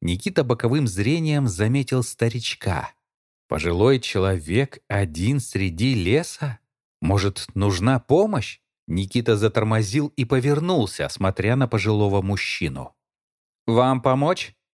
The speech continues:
спросил Ник, на что старик лишь улыбнулся какой-то неестественной улыбкой. «Ты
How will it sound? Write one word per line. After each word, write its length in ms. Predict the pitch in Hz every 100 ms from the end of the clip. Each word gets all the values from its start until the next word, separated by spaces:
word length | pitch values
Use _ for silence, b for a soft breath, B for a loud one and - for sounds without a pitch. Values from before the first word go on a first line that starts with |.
| _
спросил 580 | - - 95 90 - 92
Ник, 360 | 85 117 156 -
на 160 | 101 107
что 300 | - 135 113
старик 480 | - 107 101 185
лишь 280 | 117 123 - -
улыбнулся 720 | 120 107 90 127 185 - 131
какой-то 580 | 117 127 156 - 143 117
неестественной 1400 | 135 139 147 135 127 - - 151 - 127 127 135 131 95
улыбкой. 680 | - 120 98 - - - - _ _ _ _ _ _ _ -
«Ты 280 | 131 135